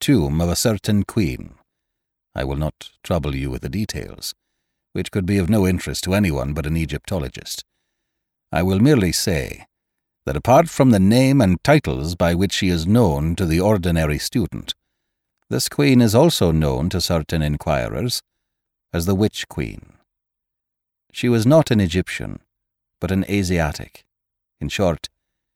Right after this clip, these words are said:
she was the last high priestess of a cult which became extinct at her death.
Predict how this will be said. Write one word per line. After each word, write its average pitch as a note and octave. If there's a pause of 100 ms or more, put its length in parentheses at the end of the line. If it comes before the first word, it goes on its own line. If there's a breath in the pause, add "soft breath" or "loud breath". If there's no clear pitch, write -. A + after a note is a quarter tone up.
(180)
she -
was A2+
the G2+
last C3+
high C#3+
priestess -
of F2
a D#2+
cult - (540)
which -
became D#2+
extinct -
at -
her C#2+
death. -